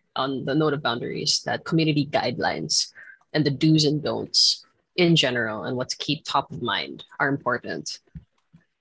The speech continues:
A server that presumes that all of you are friends, quote unquote, and you'll all just work it out, quote unquote,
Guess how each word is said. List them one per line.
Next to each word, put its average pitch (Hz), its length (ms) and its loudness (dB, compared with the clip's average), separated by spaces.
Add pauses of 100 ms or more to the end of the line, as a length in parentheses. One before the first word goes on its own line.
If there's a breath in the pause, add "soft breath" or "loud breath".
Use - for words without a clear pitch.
(100)
A 190 80 8
server 196 460 4
that 151 260 -2
presumes 156 560 2
that 147 200 -2 (460 loud breath)
all 185 240 8
of 175 140 4
you 170 220 2
are 135 140 0
friends, 156 540 0
quote - 340 -6
unquote, 196 460 -2 (600)
and 147 200 0
you'll 147 220 0
all 175 240 4
just 165 260 -2
work 156 260 0
it 147 140 -8
out, 139 320 0 (180)
quote 202 240 -2
unquote, 202 540 -2